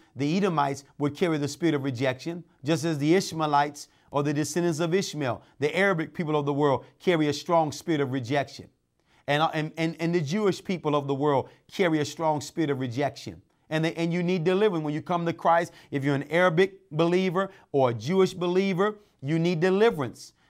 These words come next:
Um, many African Americans need deliverance because of societal rejection, racism, prejudice. These are strongholds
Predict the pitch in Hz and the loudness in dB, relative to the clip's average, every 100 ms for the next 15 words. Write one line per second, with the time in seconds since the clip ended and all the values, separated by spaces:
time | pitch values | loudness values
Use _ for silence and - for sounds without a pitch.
0 | - 120 143 156 151 170 180 160 170 151 | -8 -6 -6 -4 0 2 2 2 2 0
1 | 180 196 190 190 214 214 208 143 110 - | -2 -2 0 2 2 2 0 -4 -4 -6
2 | 156 180 180 185 220 180 143 151 151 175 | -2 0 0 2 2 2 -2 -4 0 0
3 | 156 - 180 - 208 208 196 - 147 131 | -2 -6 -8 0 2 4 2 0 -2 -4
4 | 113 135 123 110 - - 127 185 196 - | -2 -2 -4 -10 -18 -14 -2 0 0 -2
5 | 160 120 135 120 196 170 135 175 202 160 | -2 -2 -6 -2 0 0 -2 -4 -2 -4
6 | - - 196 202 175 170 | -4 -4 -2 0 2 2